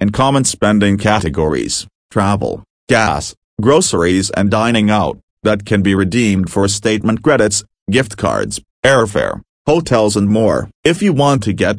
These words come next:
out of debt or finance new purchases, a zero percent A P R credit card can be a good tool that offers no interest on purchases,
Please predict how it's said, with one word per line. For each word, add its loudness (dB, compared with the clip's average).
out -2
of -2
debt 0
or 0
finance 0
new -2
purchases, -4
a 2
zero 0
percent -2
A 2
P 0
R 0
credit -4
card 0
can 0
be 0
a 0
good 0
tool 2
that 0
offers 0
no 2
interest -2
on 0
purchases, -2